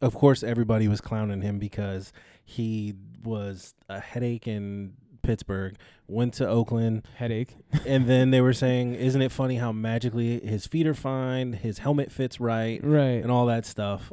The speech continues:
Speaker 2: Yep.
Speaker 1: Um, I think he, as well as everybody else, knows when you step into that facility in Foxborough,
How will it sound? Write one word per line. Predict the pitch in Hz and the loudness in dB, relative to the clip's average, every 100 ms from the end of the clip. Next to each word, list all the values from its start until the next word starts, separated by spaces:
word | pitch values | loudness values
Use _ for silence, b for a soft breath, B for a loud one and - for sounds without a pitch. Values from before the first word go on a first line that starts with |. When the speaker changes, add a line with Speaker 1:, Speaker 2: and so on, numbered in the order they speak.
| - | -4
Speaker 2:
Yep. | 117 | 0
Speaker 1:
Um, | 113 117 101 104 101 b b b b - | 2 0 -2 -6 -10 b b b b 0
I | 156 | 4
think | 180 156 - - | 4 0 -8 -14
he, | 123 - 165 160 156 | -14 -6 -2 -2 -2
as | 113 113 | -4 0
well | 123 117 | 2 4
as | 117 | 6
everybody | 113 110 104 | 6 4 2
else, | 107 107 - | 2 0 -2
knows | 104 104 98 | -2 -2 -4
when | 107 107 | -6 -2
you | 117 120 | -2 -2
step | - 113 107 | -4 -6 -4
into | 113 107 | -4 -4
that | 104 - | -6 -6
facility | - 110 110 104 | -8 -6 -4 -4
in | 95 | -6
Foxborough, | 104 95 - 95 95 | -8 -10 -10 -8 -8